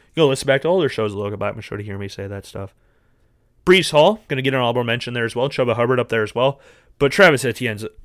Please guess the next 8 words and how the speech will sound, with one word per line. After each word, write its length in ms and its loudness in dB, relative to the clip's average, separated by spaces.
absolutely 760 -2
amazing. 500 -10
He 160 4
would 100 8
be 120 0
a 60 0
good 200 -4
back 400 -2